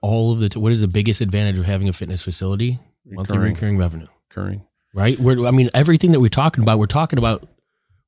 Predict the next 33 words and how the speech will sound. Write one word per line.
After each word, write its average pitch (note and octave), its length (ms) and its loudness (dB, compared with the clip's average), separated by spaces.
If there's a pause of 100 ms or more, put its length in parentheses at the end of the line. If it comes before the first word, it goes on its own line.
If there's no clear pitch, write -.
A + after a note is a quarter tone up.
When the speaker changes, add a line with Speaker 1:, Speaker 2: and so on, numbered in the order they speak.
Speaker 1:
with G2+ 140 -8
the G#2 60 -4
exception G2+ 380 -2
of, F#2 40 0
Speaker 2:
Lifetime. F#2+ 160 -6
Speaker 1:
of G2+ 80 -6
fifteen, G#2 880 -2 (180)
you F#2 100 -8
know, F2 100 -6
fifteen A2+ 440 -2
days G2 540 -4 (300)
to, G2+ 100 -10
to G#2+ 160 -6
recoup G2 380 -4
your F2+ 220 -6
investment F#2 600 -6 (580)
to G#2+ 120 0
acquire F#2+ 240 0
Speaker 2:
Mm-hmm. F#2 80 2
Speaker 1:
that F2 100 -4
client. F2+ 340 -4
If F#2 140 -6
you A#2+ 120 4
have B2 120 2
fifteen B2 320 0
days A#2+ 180 2
of F#2 120 -2
cash G2 240 -4
flow A2+ 260 -4
that A#2 80 -6
you G2 80 -4
can F#2+ 300 -4
afford. G2 600 -2